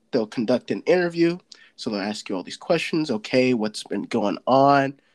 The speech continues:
You know, what are your main concerns? What symptoms, uh,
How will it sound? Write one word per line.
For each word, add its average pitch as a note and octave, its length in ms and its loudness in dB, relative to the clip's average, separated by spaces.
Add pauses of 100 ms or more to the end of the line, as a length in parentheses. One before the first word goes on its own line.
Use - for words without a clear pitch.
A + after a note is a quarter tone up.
You B2 80 -6
know, A#2+ 80 -2
what B2+ 140 -2
are B2+ 40 -4
your B2 140 -6
main A2 240 -8
concerns? - 760 -8 (300)
What C3 160 0
symptoms, B2+ 840 -6 (100)
uh, G2 240 -8